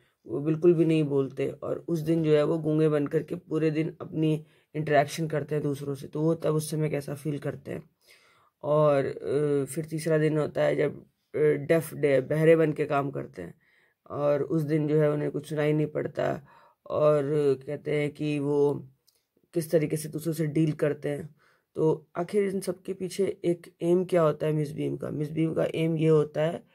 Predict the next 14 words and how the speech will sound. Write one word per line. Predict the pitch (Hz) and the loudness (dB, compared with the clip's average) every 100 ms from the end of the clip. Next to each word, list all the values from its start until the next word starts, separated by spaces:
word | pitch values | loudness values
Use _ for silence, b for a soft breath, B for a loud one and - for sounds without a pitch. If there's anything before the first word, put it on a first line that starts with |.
| b b b _ - | b b b _ -4
ताकि | 156 156 117 | -4 -4 -4
वो | 117 170 | -2 -2
बच्चों | 170 147 143 156 151 | -2 -4 -4 -6 -6
को | - 175 190 120 b b b - | 0 2 2 -2 b b b -8
कभी | 151 165 160 | -2 -2 0
अंधा, | 160 156 156 160 | 0 2 4 4
कभी | - 151 156 | 2 0 0
वे-, | 147 151 | 0 -2
बहरा, | - 147 147 151 | 0 0 2 2
कभी | 156 151 | 2 -2
गूंगा | 147 147 151 151 | -2 0 2 2
बना | 143 143 | 2 0
करके | 139 143 139 160 180 226 - _ _ _ _ | -4 -8 -4 0 0 -2 -12 _ _ _ _
उनको | - 165 156 165 170 - - | -4 -2 -2 0 0 0 -6